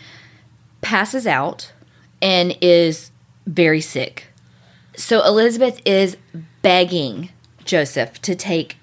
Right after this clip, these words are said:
her, to take Kirsten to the hospital to get, you know, get her some help. She, I mean, it was, like,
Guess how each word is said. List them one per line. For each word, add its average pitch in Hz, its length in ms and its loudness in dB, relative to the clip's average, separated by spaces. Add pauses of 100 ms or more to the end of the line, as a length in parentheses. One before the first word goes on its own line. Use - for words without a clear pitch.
(240)
her, 170 320 -2
to - 140 -12
take 196 220 -4
Kirsten 156 340 -6
to 151 120 -8
the 160 180 -4
hospital 175 500 -4
to 160 120 -10
get, 160 320 -6 (180)
you 170 120 -4
know, 131 160 -4 (840)
get 196 160 0
her 202 120 2
some 180 200 -4
help. 135 320 -4 (280)
She, 208 400 0
I 208 60 -4
mean, 208 180 2
it - 80 -2
was, 214 160 -2
like, 139 380 -2